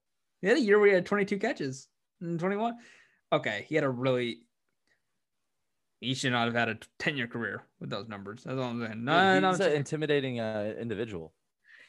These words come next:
Speaker 1: Do you think they lied about him like they do with the Ravens fullback Picard?
Speaker 2: Oh, his weight? <laughs> Yeah,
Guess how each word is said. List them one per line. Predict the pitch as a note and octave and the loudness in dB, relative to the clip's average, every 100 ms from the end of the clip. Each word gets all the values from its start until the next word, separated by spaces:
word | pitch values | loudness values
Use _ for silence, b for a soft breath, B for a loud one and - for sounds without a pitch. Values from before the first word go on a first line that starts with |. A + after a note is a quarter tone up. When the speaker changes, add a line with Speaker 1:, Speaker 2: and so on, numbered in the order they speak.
| b _ _ E3 | b _ _ 0
Speaker 1:
Do | |
you | F3+ | 2
think | F#3+ F#3 | 4 4
they | F3+ | 4
lied | E3 D3 D#3+ | 6 6 6
about | D#3 D#3 | 6 4
him | D3+ D#3 | 4 0
like | D3+ | 0
they | D3+ | -2
do | C#3+ D3 C#3+ | -2 0 -2
with | C#3 | -2
the | C3+ | -2
Ravens | C3+ C3+ C3+ C3+ C3 - D#3 C#3 | 0 0 0 -2 -4 -10 -14 -8
fullback | C#3+ C3+ C3+ C3 | -4 0 0 0
Picard? | B2+ - C3 C#3 C#3 _ _ _ _ _ _ _ _ _ _ _ _ _ _ A2+ | -4 0 2 0 -2 _ _ _ _ _ _ _ _ _ _ _ _ _ _ -16
Speaker 2:
Oh, | B2+ | -8
his | A#2 G#2 | -6 0
weight? | G2+ A#2 - | 2 2 -2
<laughs> | - | -8
Yeah, | B2 D#3 | 0 4